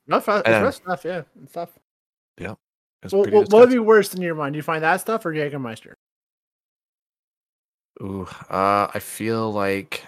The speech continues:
Speaker 2: oh God, both of 'em are making my stomach turn, but I feel like
Speaker 1: Mm.
Speaker 2: Hot one hundred would probably be the worst one for me.
Speaker 1: I agree with you. There, I find that one not as tolerable as Jaeger. I prefer Jaeger.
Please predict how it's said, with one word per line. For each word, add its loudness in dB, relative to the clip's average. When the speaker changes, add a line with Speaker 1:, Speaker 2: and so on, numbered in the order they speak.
Speaker 2:
oh -10
God, -4
both -6
of -6
'em -6
are -6
making -8
my -10
stomach -6
turn, -6
but -2
I 0
feel 2
like 2
Speaker 1:
Mm. -4
Speaker 2:
Hot 2
one 0
hundred -2
would -8
probably 0
be -8
the -10
worst -8
one -8
for -16
me. -10
Speaker 1:
I -2
agree -2
with -2
you. -2
There, 2
I 8
find 2
that 2
one -2
not -4
as -6
tolerable -6
as -12
Jaeger. -16
I -10
prefer -14
Jaeger. -16